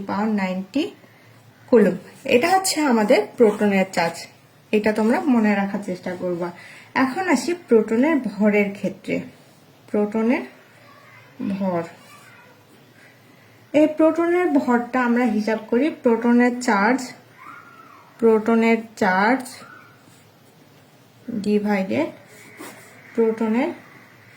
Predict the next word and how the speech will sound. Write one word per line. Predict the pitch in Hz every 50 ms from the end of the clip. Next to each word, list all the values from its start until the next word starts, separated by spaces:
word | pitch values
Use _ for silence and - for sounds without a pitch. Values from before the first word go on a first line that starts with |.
| - - - - - - - - - - - - - - - - - - - - - - - - - - - - - - -
প্রোটনের | - 226 220 214 214 214 208 - - 226 220 214 214 220 226 233 262